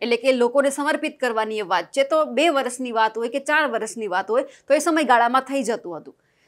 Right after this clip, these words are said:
જ્યારે અત્યારના આપણા પ્રધાનમંત્રી નરેન્દ્ર મોદી છે, બે હજાર બે થી બે હજાર ચૌદમાં એ આપણા મુખ્યમંત્રી હતા, એમનું એક સૂત્ર હતું કે આ જગ્યાનું તેમણે જો, અ, ખાતમુહૂર્ત કર્યું છે, ભૂમિપૂજન કર્યું છે અને તેમણે કહ્યું છે કે આ બે વર્ષની અંદર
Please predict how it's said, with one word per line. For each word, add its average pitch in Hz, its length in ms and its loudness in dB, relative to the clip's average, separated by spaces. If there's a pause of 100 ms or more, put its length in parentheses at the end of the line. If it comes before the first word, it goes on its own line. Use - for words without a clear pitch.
(120)
જ્યારે 254 300 8
અત્યારના 277 520 6
આપણા 262 320 6
પ્રધાનમંત્રી 269 600 2
નરેન્દ્ર 247 420 0
મોદી 220 360 -4
છે, 349 180 -4
બે 233 180 4
હજાર 254 240 4
બે 226 140 2
થી 277 160 -4
બે 233 140 0
હજાર 226 160 -2
ચૌદમાં 254 420 -2
એ 247 40 -2
આપણા 233 260 -2
મુખ્યમંત્રી 247 640 0
હતા, 220 400 -6
એમનું 285 200 -2
એક 302 120 -6
સૂત્ર 294 300 0
હતું 196 320 -2 (360)
કે 285 80 6
આ 277 160 12
જગ્યાનું 294 460 4
તેમણે 302 480 2 (140)
જો, 269 220 4
અ, 233 360 0
ખાતમુહૂર્ત 233 640 4
કર્યું 214 300 -4
છે, 285 120 -2
ભૂમિપૂજન 247 600 0
કર્યું 208 340 -6
છે 269 100 2
અને 262 120 0
તેમણે 262 260 -2
કહ્યું 285 320 -2
છે 220 120 -2
કે 226 100 -2
આ 233 40 4
બે 262 200 4
વર્ષની 240 400 -2
અંદર 247 320 2